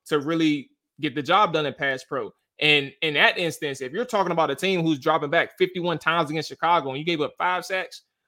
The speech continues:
um, and not, not breaking down the nuance of whose responsibility it was,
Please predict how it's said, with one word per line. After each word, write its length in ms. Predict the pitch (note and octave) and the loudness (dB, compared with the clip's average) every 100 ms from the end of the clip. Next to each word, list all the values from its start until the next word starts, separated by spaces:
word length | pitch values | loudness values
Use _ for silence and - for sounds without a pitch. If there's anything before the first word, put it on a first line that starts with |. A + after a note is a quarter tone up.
| _ | _
um, 440 | D#3 D#3 C3+ A#2 - _ - C#3 _ - | 4 6 4 0 -8 _ -18 -18 _ -2
and 140 | D#3 | 4
not, 220 | D#3 G3 - | 6 6 4
not 380 | D3+ D3+ G3+ D#3 | 0 2 2 2
breaking 260 | D#3+ F#3+ E3+ | 0 0 2
down 200 | F3 E3 | 0 2
the 40 | |
nuance 380 | D3 F#3+ F3+ E3 | 2 2 2 0
of 120 | D3 | -4
whose 260 | - F#3+ D3 | -2 -2 -2
responsibility 720 | D3+ E3+ F3 E3 F3 G3 G3+ | -4 -2 -4 -2 0 0 0
it 80 | G3 | 0
was, 340 | G#3+ A3 G#3+ | 0 -4 -6